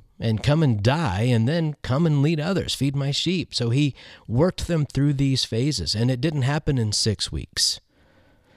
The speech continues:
You know, you don't learn to follow in six weeks. You don't learn to influence in six weeks. I don't wanna follow the, <laughs> the person who learned to influence in six weeks. That seems like a dangerous trail.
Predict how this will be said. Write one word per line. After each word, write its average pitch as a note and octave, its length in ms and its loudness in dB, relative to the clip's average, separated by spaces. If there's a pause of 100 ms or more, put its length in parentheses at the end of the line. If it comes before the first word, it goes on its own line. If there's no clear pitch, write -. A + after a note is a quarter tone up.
(120)
You A2+ 120 2
know, A2 80 4
you A#2+ 140 6
don't A#2 180 0
learn B2+ 600 4
to A#2 120 -2
follow A2 520 2
in F2 100 -2
six - 280 0
weeks. - 360 -2
You G#2 80 0
don't B2 260 2
learn B2 380 2
to - 180 -6
influence G#2+ 480 0
in F#2 80 0
six - 320 -2
weeks. G2 180 -2
I A2 80 0
don't C3+ 120 -2
wanna C3+ 160 2
follow C3+ 340 2
the, G2 220 -4 (480)
<laughs> - 0 - (360)
the C3 140 0
person A2+ 560 2
who A2 140 0
learned G#2+ 320 2
to G#2 100 0
influence F#2+ 560 -2 (340)
in F#2 200 0
six - 340 -4
weeks. D#2 240 -2
That G#2 300 0
seems - 480 0
like F#2+ 160 -2
a F#2 40 -2
dangerous F2+ 380 0
trail. E2+ 400 -4